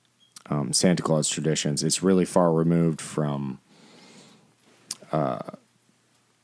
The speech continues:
Saint Nicholas. It's really far removed from Christianity. But, like, as we've established,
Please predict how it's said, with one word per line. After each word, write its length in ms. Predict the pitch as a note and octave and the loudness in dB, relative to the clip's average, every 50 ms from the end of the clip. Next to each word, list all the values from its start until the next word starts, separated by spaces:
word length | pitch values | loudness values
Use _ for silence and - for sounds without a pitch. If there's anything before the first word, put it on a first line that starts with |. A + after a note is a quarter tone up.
| - - | -8 -4
Saint 340 | - - - G#2 F#2 D2+ | 0 2 4 4 4 4
Nicholas. 760 | D2 F#2 F2+ - - F2+ F2+ F2 E2+ E2 - - - - - - | 4 2 2 2 2 2 4 4 4 4 2 2 0 0 -2 -4
It's 300 | - - D#2+ - - - | -2 -2 -2 -2 -2 0
really 360 | E2 E2 E2 D#2+ D#2 D#2+ D#2 | 0 2 2 2 0 0 -2
far 360 | - - - - F#2+ F2 D#2+ | -4 -6 -2 2 2 2 4
removed 380 | D#2+ D#2+ D#2+ E2 E2+ E2 D2+ - | 2 2 2 2 2 0 -2 -4
from 160 | - - - | -8 -10 -8
Christianity. 720 | - - G#2 G2+ - - - G#2+ G2+ G2+ G2+ G2+ G2+ G2+ | -2 2 2 2 2 4 4 4 6 6 6 6 6 4
But, 280 | G2 E2+ G2+ G2 F2 - | 4 4 2 2 2 2
like, 340 | G2 G2+ G2 G2 F#2+ E2+ G2+ | 2 2 4 4 4 4 4
as 200 | G2+ G2 F#2 F2+ | 2 2 2 4
we've 240 | F#2+ G2+ G2 F2 | 4 2 2 2
established, 760 | E2+ - - - G2 F#2 F2+ E2+ E2 F2 E2+ D#2 - - - | 2 0 2 2 4 4 4 4 2 2 2 2 0 -2 -6